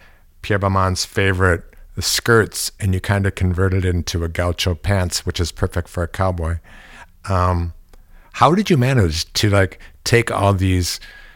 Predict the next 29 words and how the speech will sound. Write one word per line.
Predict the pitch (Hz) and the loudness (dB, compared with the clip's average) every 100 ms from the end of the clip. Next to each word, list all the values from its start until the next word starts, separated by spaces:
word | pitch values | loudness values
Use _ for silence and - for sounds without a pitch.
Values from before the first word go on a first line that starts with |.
| _ - | _ -10
colors | - 113 110 104 90 | 0 4 4 4 2
from | - 90 | 0 2
the | |
American | 90 87 90 - 87 | 2 2 2 0 2
West | 110 117 117 95 - | 4 6 6 2 -4
and | 85 | -2
all | 90 | -2
these | 87 87 90 | -2 -4 -6
leatherwork | 87 98 98 98 92 90 - - - - | -2 2 4 2 2 0 -2 -14 -20 -8
that | - 92 | -2 -2
are | |
typical | 90 104 - - 92 87 | 0 -4 -4 -2 0 0
of | |
the | 92 | 0
American | 90 90 92 95 | 0 0 0 2
West | 120 - - - - - | 2 0 -16 -20 -20 -4
and | 98 92 | 0 0
blend | 104 117 123 117 | 2 4 4 2
it | 113 | 0
with | 101 101 101 95 - - - - | 0 2 2 2 -6 -20 -20 -14
this | 95 92 107 - | -8 0 2 2
house's | - 101 98 - 95 87 - | 2 2 2 0 0 0 -6
heritage | - 104 95 95 - 90 85 | -4 0 2 0 -2 -6 -4
of | 85 85 85 | -6 -8 -6
tailoring | - 98 90 87 87 82 82 - - - - | -2 0 2 0 0 -2 -6 -12 -20 -20 -10
and, | 95 90 85 80 80 78 - - - | -2 0 0 -2 -4 -6 -16 -12 -6
um, | 76 71 73 73 71 - - - - - | -4 -4 -4 -6 -10 -16 -20 -20 -20 -10
Parisian | - 92 101 95 90 82 80 80 - - | -4 2 4 4 2 2 0 -2 -6 -4
embellishments? | 82 87 98 - - 69 - - | 0 2 0 -2 -4 -6 -6 -10